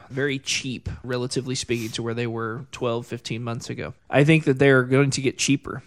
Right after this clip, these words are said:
and so this will be a great opportunity to buy some of the stocks, some of the positions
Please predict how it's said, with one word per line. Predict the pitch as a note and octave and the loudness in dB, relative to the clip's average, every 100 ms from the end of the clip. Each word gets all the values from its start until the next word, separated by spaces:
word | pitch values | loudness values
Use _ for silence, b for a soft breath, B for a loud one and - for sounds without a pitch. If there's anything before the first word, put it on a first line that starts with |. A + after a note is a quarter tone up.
| - | -10
and | A#2+ B2 | -6 -2
so | - | 0
this | A#2+ C#3 | 0 0
will | E3+ | 0
be | F3 C3+ | 2 0
a | |
great | B2+ C3+ D#3 | 0 -2 0
opportunity | C#3 C#3 - C#3 B2+ | 0 -2 -4 -2 -2
to | A#2+ | -4
buy | A#2 A#2+ B2 C3 B2 | -2 2 4 4 0
some | - - C3 | -2 -2 -2
of | A#2 | -4
the | A#2 | -6
stocks, | - A#2 A#2 - | -4 -2 -2 -4
some | - B2+ | -6 -4
of | C3 | -4
the | B2 | -6
positions | - C3 D3 - - A#2 A#2+ - | -6 -6 -4 -4 -4 -8 -8 -8